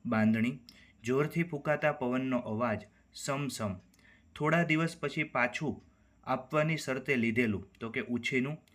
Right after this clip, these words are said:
વ્યક્તિની ખાસિયતો અને ગુણ લક્ષણો, વ્યક્તિત્વ. બે પાંચ પાનાનું પતાકડું એટલે કે ચોપાનિયું. કારેલા પ્રત્યે ભારે પ્રીતિ ધરાવનાર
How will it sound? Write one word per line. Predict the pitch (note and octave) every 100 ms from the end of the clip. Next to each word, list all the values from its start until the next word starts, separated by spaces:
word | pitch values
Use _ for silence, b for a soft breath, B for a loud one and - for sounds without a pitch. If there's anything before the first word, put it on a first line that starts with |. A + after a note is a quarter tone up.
| b G#2+
વ્યક્તિની | B2+ C#3+ - D#3+ E3+ E3+
ખાસિયતો | - C#3+ - D#3 D3+ F2+ -
અને | C3 C3
ગુણ | A2 D3 E3
લક્ષણો, | C3 B2 - B2 A#2+ G#2 - -
વ્યક્તિત્વ. | A#2 - B2+ A#2+ B2+ D3+ - B B B B C3
બે | D3 E3+
પાંચ | E3+ E3 E3 - -
પાનાનું | C#3 C3+ D3 D3+ D3+
પતાકડું | - A#2+ B2+ B2 G#2 F2 -
એટલે | A2+ A#2+
કે | A#2+ A#2+
ચોપાનિયું. | A#2+ A#2 C3 C3 C3 C#3 D#3 _ b b b
કારેલા | - B2+ D3 D#3+ F3
પ્રત્યે | F3 D3 - D3+
ભારે | C3+ G#2+ B2+ C#3
પ્રીતિ | G2+ C3+ C3 C#3
ધરાવનાર | A2+ A#2 A2 G2 F2